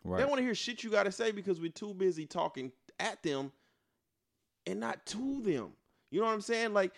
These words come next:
Speaker 1: it's easy to be like, "Oh, I wanna put some shit together. I wanna talk to the youth." And then y'all have a conversation on Facebook. Like, that's easy. That's the easy part.
Speaker 2: Right.
Speaker 1: To truly fucking change a life out here takes so much fucking work, so much fucking time, so much fucking consistency.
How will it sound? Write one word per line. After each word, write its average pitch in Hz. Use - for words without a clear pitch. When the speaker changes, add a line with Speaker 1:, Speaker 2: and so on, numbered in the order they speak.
Speaker 1:
it's 240
easy 220
to 196
be 185
like, 170
"Oh, 165
I 165
wanna 156
put -
some -
shit 147
together. 120
I 131
wanna 131
talk 147
to 143
the 120
youth." 123
And 127
then 131
y'all 131
have 131
a 113
conversation 127
on 110
Facebook. 113
Like, 139
that's 254
easy. 233
That's -
the 269
easy 233
part. 143
Speaker 2:
Right. 92
Speaker 1:
To 214
truly 294
fucking 208
change 202
a 165
life 165
out 160
here 156
takes 147
so 165
much 160
fucking 127
work, 139
so 208
much 185
fucking 156
time, 170
so 190
much 175
fucking 147
consistency. 127